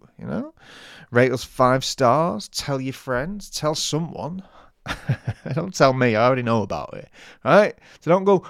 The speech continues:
messaging me, clogging up my inbox, telling me about the Pottervision podcast. I already know about it, and you know I know, right?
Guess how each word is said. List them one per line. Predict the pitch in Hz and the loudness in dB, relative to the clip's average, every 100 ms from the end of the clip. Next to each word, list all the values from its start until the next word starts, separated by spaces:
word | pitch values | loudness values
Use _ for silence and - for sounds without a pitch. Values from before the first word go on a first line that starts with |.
| - | -10
messaging | 135 156 160 156 135 147 | -2 2 2 0 -2 -2
me, | 135 127 120 | 0 0 -2
clogging | - - 151 156 | -8 -4 0 0
up | 156 | 0
my | 135 | 0
inbox, | 113 98 90 95 - - | 0 -2 -4 -4 -8 -12
telling | - 120 123 | -4 -2 0
me | 120 123 123 - - - | 0 0 -2 -6 -18 -12
about | 101 104 101 | -2 0 -2
the | - | -6
Pottervision | - 90 87 95 104 | -2 0 0 -6 -8
podcast. | - - - 78 | -12 -12 -12 -10
I | 78 | -4
already | 120 123 - _ - - - | -2 -4 -6 _ 0 2 4
know | - | 4
about | 233 196 180 | 6 4 4
it, | 160 151 | 0 -4
and | 214 | -4
you | 262 | 2
know | 254 240 | 6 6
I | 190 | 6
know, | 175 143 120 131 - - - - - _ - | 4 0 -2 -8 -16 -20 -20 -20 -20 _ 2
right? | 160 185 | 4 4